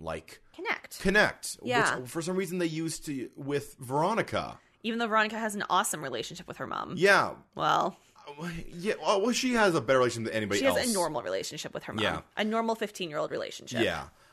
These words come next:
Speaker 1: Like, because they did the same thing so that Veronica connected with Josie.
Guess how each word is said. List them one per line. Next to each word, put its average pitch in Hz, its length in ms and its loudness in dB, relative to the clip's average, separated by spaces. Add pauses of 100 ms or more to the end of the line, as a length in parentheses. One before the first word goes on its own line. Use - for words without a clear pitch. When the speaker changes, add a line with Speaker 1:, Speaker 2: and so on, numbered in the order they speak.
(160)
Speaker 1:
Like, 165 340 4 (240)
because 185 280 0 (100)
they 151 140 4
did 127 300 0
the 247 80 0
same 180 320 -2
thing 151 260 -2
so 151 120 0
that 107 220 2
Veronica 110 520 0
connected 113 340 -4
with 87 120 -4
Josie. 95 640 -4